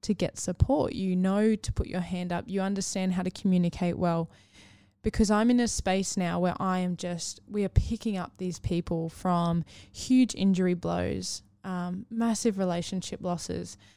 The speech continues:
and we're just trying to help them see the value in themselves. Where if we could have done this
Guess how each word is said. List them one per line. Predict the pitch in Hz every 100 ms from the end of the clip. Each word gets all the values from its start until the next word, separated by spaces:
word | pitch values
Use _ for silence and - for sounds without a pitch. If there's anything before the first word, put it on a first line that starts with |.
| _ _ _ -
and | 220
we're | 220
just | 214 247 240 -
trying | - 214
to | 190
help | 185 - 208 208
them | 196 185
see | 180 202 196
the | 175
value | 170 185 233
in | 226 180
themselves. | 170 170 - 60 208 - - _ _ _ _ _ _ _ _ _ -
Where | 208 214
if | -
we | 277
could | 269 233
have | 208
done | 208 196
this | 202 190 - -